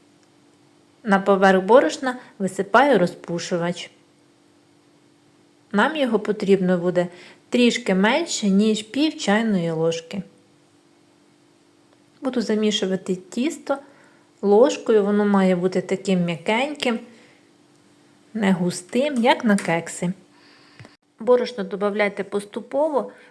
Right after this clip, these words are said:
перемішуючи, і дивіться на густину тіста. Можливо, вам борошна знадобиться навіть менше.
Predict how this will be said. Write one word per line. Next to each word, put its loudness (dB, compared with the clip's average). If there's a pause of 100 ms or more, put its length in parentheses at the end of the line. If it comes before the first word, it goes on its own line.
перемішуючи, -8
і -8
дивіться -6
на -4
густину -4
тіста. -12
Можливо, -6
вам -4
борошна -4
знадобиться -6
навіть -6
менше. -14